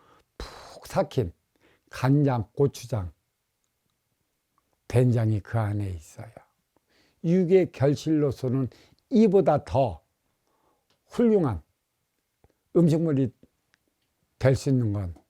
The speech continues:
이 세상에 없고, 그렇게 쟁여놓고 먹는 인류는 뿌리 민족밖에 없는 것입니다. 뿌리는 뿌리라. 땅속 깊숙이에서 생성된 모든 것을 흡수하듯이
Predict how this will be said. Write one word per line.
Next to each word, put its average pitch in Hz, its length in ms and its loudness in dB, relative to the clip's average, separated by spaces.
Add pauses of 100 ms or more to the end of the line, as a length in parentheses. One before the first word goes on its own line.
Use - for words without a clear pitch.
(680)
이 185 160 2
세상에 143 440 -2
없고, 98 400 -12 (420)
그렇게 160 440 0
쟁여놓고 135 1300 -2 (160)
먹는 147 560 2 (580)
인류는 123 580 4 (460)
뿌리 226 240 2
민족밖에 143 600 -2
없는 98 280 -6
것입니다. 104 460 -14 (840)
뿌리는 165 500 2
뿌리라. 101 640 -6 (880)
땅속 156 400 -4
깊숙이에서 - 800 -4
생성된 147 680 -2
모든 147 380 2
것을 123 420 -4
흡수하듯이 151 960 -10